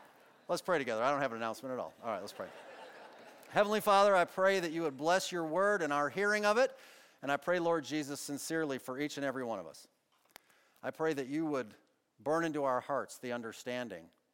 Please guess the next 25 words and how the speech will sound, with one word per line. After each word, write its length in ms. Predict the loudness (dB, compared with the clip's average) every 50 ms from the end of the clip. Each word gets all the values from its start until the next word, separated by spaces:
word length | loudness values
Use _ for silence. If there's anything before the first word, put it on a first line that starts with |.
| _ _ _ _ _ _ _ _ _ _ _ _ _ _ _ _ _ _ _ _ _ _ _ _ _ _ -4
that 200 | -4 -4 -4 -4 -4 0
everything 440 | 0 0 0 -2 -4 -2 -4 -4
has 200 | -4 -4 -4 -6
a 40 | -8
time 440 | -8 -6 -4 -4 -4 -6 -8 -10 -12 _ _ _ _ _ _ _ _ _ -10
and 140 | -8 -8 -6
everything 360 | -4 -4 -4 -4 -4 -6 -6
has 160 | -6 -6 -8 -8
a 60 | -10
purpose. 400 | -12 -12 -12 -12 -16 -20 -20 -20 _ _ _ _ _ _ _ _ _ _ _ _ _ _ _ _ _ _ _ _ _ _ _ -12
And 120 | -8 -4 -2
we 100 | 0 0
don't 140 | 2 2
always 320 | 2 2 2 2 0 -2 -4
see 200 | -4 -2 0 0
it, 140 | 0 0 -2
but 80 | -6
it's 100 | -6 -2
not 160 | 0 2 4
always 240 | 4 4 2 0 0
ours 220 | 0 0 0 0 0
to 100 | 0 0
have 220 | 2 2 0 0
to 80 | -4 -12
see. 300 | -12 -10 -10 -12 -12